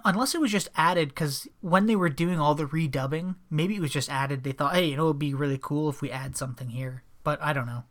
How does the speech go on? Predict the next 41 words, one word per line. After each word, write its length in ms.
I, 320
I, 40
I 20
don't 140
get 140
it, 100
but 80
it's 100
a 40
cool 220
line 260
to 120
add, 220
I 80
guess, 380
right 220
before 240
somebody 280
explodes 720
with 120
a 40
bunch 260
of 220
hooks 320
in 100
them. 180
<laughs> 460
Well, 160
after 260
this, 260
though, 360
the 180
movie 560
really 400
goes 260
off 220
the 80
rails 460
because 540
<laughs> 200
the 160